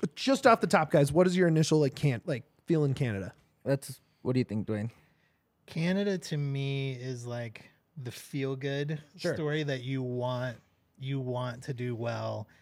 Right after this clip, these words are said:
Speaker 3: Um, you know, always thinking about kits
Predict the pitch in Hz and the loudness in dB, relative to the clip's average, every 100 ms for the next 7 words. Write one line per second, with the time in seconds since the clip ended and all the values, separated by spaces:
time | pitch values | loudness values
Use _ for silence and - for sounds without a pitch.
0 | _ _ - 123 127 123 120 117 113 - | _ _ -6 -2 -2 -2 -4 -6 -8 -10
1 | - 147 135 127 151 160 156 - 156 156 | -4 -2 -2 -2 0 2 0 -4 -6 -4
2 | 147 131 135 - 175 170 - | -6 -6 -6 -4 -4 -6 -14